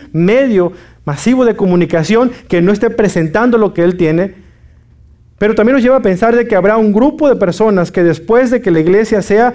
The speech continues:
arrebatada por el Señor, después de que aquí queden muchas de las personas a merced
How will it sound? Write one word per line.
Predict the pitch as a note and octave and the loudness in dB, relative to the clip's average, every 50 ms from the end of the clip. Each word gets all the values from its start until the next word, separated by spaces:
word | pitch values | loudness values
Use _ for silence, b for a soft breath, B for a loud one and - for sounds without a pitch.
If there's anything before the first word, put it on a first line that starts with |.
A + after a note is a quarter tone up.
| B B B | B B B
arrebatada | E3 D#3 D#3 D3+ D#3 D#3 D#3 F3+ G#3 A#3+ A#3+ | -4 -2 0 0 -2 -2 0 0 0 0 0
por | A3 G#3 F3+ | 0 -2 -2
el | E3+ | -2
Señor, | E3+ - D#3 D#3+ E3+ F#3+ G3 | -2 -2 0 0 0 0 0
después | F#3+ F#3 F#3 G3 G3+ | -2 -2 0 0 0
de | A3+ A3 G#3+ | 0 0 0
que | F3 F3 E3+ E3 D#3+ D3+ D#3 D#3 B B B | 0 0 2 2 2 0 -2 -6 B B B
aquí | - D#3 D#3 D#3 D#3+ G3 G#3+ A3+ B3 C4+ - - - - - - - - - - - - - - - - | -8 -6 -6 -4 -2 0 0 0 0 -2 -6 -12 -18 -20 -20 -20 -20 -20 -20 -20 -20 -20 -20 -20 -20 -12
queden | - - F#3+ G3+ A#3 A3+ A3 A3+ A3+ - - - | -4 -4 -2 0 0 0 0 -2 -4 -10 -10 -6
muchas | - C#3 E3+ A3 C#4 C4 C4 A#3 G3+ | -2 0 2 2 2 2 0 0 0
de | F#3+ | 0
las | E3+ E3 | 0 -2
personas | E3 D#3+ C#3+ F3 F#3+ G3 F#3 | -2 -4 -2 -2 -2 0 -2
a | F#3 | -2
merced | E3 D3+ D3 C#3 - F#3+ F#3 G3 F#3+ F#3+ | -2 -2 -2 -2 -2 -2 0 0 -2 -4